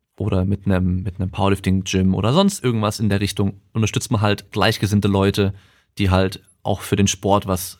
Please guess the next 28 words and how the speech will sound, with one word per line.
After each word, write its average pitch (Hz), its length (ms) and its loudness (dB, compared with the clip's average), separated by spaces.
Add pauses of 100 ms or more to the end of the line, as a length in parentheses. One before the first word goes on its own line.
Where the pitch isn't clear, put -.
erreichen 98 480 0
wollen 98 260 2
und 92 240 -2
den 90 120 -2
Sport - 280 -4
voranbringen 95 500 -2
wollen 98 180 -2
generell. 101 460 2 (380)
Und, 95 320 -2
äh, 98 200 -4 (760)
einfach, 117 340 -2 (140)
man, 117 300 -4
man 117 140 -2
unterstützt 123 300 2
was 104 140 0
Gutes, 104 240 0
sag 85 100 -2
ich 87 100 -4
mal. 90 220 0 (220)
Und 107 140 0
halt 107 140 2
nicht 104 200 2
nur 98 160 2
eben 98 260 2 (380)
jemanden, 98 400 4
der 98 160 0
halt 95 160 2
da 90 260 0